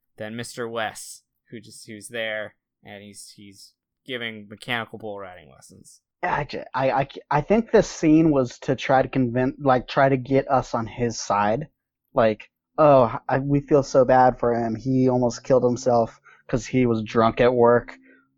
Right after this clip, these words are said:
Speaker 2: Uh,
Speaker 1: <laughs>
Speaker 2: while his wife is riding a mechanical bull while he's not there 'cause he didn't let her?
Speaker 1: Yeah, I, I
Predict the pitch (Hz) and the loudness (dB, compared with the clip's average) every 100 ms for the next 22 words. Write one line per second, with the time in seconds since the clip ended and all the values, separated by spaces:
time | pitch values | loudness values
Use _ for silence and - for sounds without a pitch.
0 | - 127 120 117 113 113 - - 807 - | -6 -2 0 4 4 2 -2 -18 -20 -20
1 | _ - _ _ _ _ _ _ 480 - | _ -20 _ _ _ _ _ _ -20 -20
2 | - - _ _ - 143 139 135 127 139 | -20 -20 _ _ -2 4 4 4 4 2
3 | 123 131 139 139 139 - 127 117 120 127 | 2 2 4 4 2 0 -4 -2 2 4
4 | 135 131 127 117 120 - 127 120 120 113 | 4 2 -2 -2 -6 -6 -4 -4 -6 -10
5 | 107 113 117 113 107 98 _ _ _ - | -8 0 2 4 2 -4 _ _ _ -2
6 | 127 117 107 135 123 117 120 120 117 120 | 2 2 0 -2 0 2 0 0 2 4
7 | 120 113 113 - - 127 120 117 107 98 | 4 2 -6 -6 -4 -2 0 -2 -2 -2
8 | 117 - 277 370 381 _ _ _ _ _ | -2 2 2 2 -2 _ _ _ _ _
9 | _ _ _ _ _ _ _ - 127 117 | _ _ _ _ _ _ _ -10 -4 -2
10 | 110 117 147 131 - 127 135 151 147 139 | 0 0 -2 -4 -10 -4 0 2 0 0
11 | 127 | -4